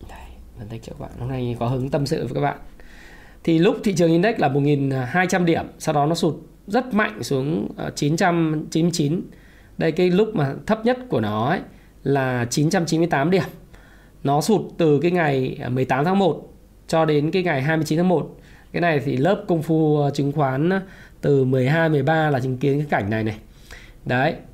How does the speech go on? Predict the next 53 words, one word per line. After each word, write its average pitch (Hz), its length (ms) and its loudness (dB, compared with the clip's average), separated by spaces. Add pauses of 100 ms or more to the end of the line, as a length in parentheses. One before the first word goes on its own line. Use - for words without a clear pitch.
sau 151 180 0
đó 139 260 4
thì 156 120 2
các 160 120 -2
bạn 143 180 -2
nhìn 127 340 -4 (120)
thì 131 180 -6
chúng 131 120 -8
tôi 147 160 2
mua 147 240 2
lại, - 280 -2 (200)
thời 120 100 -2
điểm 90 180 -2
đấy 98 140 -4
chúng 135 100 -4
tôi 147 120 0
mua 143 180 0
lại 139 140 -4 (140)
S - 20 -6
S 165 120 -4
I. 147 240 -2 (680)
Và 139 320 2
tôi 165 260 2
có 160 100 0
làm 151 220 2
một 127 80 -2
cái 151 100 2
video, 156 280 2 (360)
các 139 60 -2
bạn 147 180 -2
có 151 60 -2
thể 156 80 -2
coi 147 260 0
lại 147 100 0
cái 135 60 -2
video 147 200 4
này. 123 180 -2 (500)
Thị 165 100 0
trường 160 160 4
chứng 151 120 2
khoán 156 380 0
không 185 180 0
phải 143 140 2
là 113 120 0
nền 117 180 0
kinh 147 200 0
tế, 127 300 0
và 135 120 -2
cách 190 160 -2
ứng 170 140 0
xử 139 280 0
với 98 240 -2
lại 156 260 -2